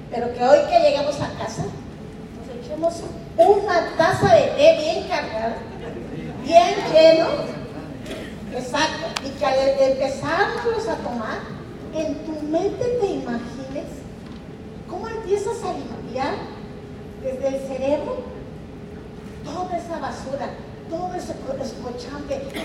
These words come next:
todo lo que nos decían desde chicos, todos esos virus mentales que hemos guardado y que no nos han dejado nada bueno, ¿sí?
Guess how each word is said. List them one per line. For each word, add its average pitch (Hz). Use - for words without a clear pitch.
todo 370
lo 349
que 277
nos 269
decían 262
desde 311
chicos, -
todos 359
esos 359
virus 330
mentales 269
que 302
hemos 294
guardado 254
y 285
que 269
no 269
nos 269
han 269
dejado 262
nada 254
bueno, 277
¿sí? 359